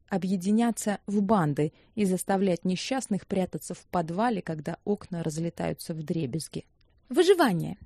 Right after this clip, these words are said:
Вот что», заключила она вслух. Она обращалась к своему ребёнку. Ей нравилось говорить ему по одной умной мысли в день. И открыла дверь под вывеской «Старая обувь», отчего колокольчик над входом зазвенел.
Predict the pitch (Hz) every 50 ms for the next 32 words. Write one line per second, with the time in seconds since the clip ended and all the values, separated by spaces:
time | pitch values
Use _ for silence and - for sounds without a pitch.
0 | - - 285 349 - - - - - 151 - - _ _ _ _ - - 175 170
1 | 180 - - 175 - - - 156 151 147 147 147 170 - - 262 302 392 - -
2 | _ _ _ _ _ _ _ _ 170 165 170 165 165 156 165 165 - - 180 165
3 | 151 - - - - - 196 190 208 233 277 285 254 196 165 147 - - - -
4 | - - - _ _ - 311 339 302 233 190 160 143 135 139 131 135 139 147 175
5 | 165 156 156 143 131 - - 180 226 269 262 - 185 170 156 139 170 202 233 269
6 | 320 - - - 226 226 226 226 226 208 190 180 180 - - 202 175 156 165 147
7 | 131 - _ _ _ _ _ _ _ _ - 330 339 330 - - 247 233 208 180
8 | 170 165 202 254 294 262 - - 196 175 185 226 247 220 233 - - - 220 220
9 | 220 233 - - - - - - - 254 254 247 240 233 226 - - - 180 180
10 | 151 147 151 - - - - - _ _ _ _ - 180 - - - 175 170 175
11 | - - 180 180 185 - - - 330 349 - - - - 277 269 247 - - -
12 | - 247 214 214 220 - - 226 196 233 214 180 165 175 165 151 131 120